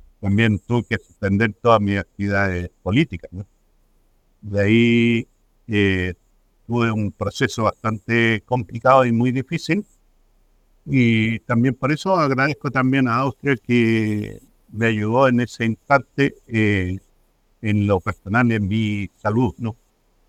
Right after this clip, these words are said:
Y ahora puedo contarlo fácilmente, sin ningún problema, ¿no?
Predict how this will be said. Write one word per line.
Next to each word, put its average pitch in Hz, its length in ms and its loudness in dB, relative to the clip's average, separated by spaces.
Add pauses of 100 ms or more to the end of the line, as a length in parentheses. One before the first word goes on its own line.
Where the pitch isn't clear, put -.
(420)
Y 110 280 0
ahora 147 280 2
puedo 151 280 4
contarlo 139 840 0 (720)
fácilmente, 135 840 -2 (180)
sin 117 120 0
ningún 117 280 0
problema, 117 440 0
¿no? 151 200 -2